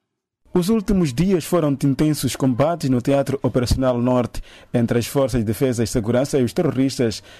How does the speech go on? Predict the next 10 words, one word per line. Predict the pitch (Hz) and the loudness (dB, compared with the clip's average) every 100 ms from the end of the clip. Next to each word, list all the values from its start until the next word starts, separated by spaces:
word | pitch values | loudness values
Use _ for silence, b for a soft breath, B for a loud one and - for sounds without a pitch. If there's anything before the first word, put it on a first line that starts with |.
| - | -4
que | 123 | -2
operam | 101 131 123 - | 0 2 0 0
em | 117 | -2
Cabo | 113 139 | 0 -2
Delgado | 113 113 127 123 113 b b - | -2 0 0 0 -4 b b -4
desde | 110 117 117 | -2 0 0
dois | 151 147 | 0 0
mil | 131 | 0
e | 120 | 0
dezessete. | 104 110 135 120 - | -2 0 -2 -2 -4